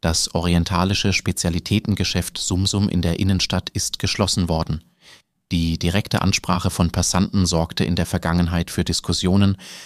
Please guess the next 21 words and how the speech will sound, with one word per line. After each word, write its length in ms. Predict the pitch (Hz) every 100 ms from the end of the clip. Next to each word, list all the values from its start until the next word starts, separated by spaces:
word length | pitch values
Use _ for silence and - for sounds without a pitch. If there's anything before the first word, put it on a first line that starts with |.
| -
wurde 260 | - 95 98
aber 220 | - 87
rechtlich 460 | 85 - - 90 -
nicht 320 | 90 - -
beanstandet. 760 | - 90 85 85 80 78 - - _ _ _ _ _ -
Als 340 | 82 80 -
Grund 220 | - 95
für 120 | - -
die 120 | -
Schließung 480 | - 98 98 127 110
gibt 220 | 98 -
die 80 | 87
Zentrale 540 | - 85 - 85 95
in 140 | 90
Amsterdam 580 | - 80 - 85 85 85
gesundheitliche 680 | 85 82 92 98 90 92 95
Probleme 480 | - 80 85 82 82
des 180 | 87 -
Inhabers 500 | 95 90 85 85 -
an. 240 | 82 80 - _ _ _ _ _ _ _ _ _ _ _ _ _ -
Pfinztal. 640 | 92 87 - 85 78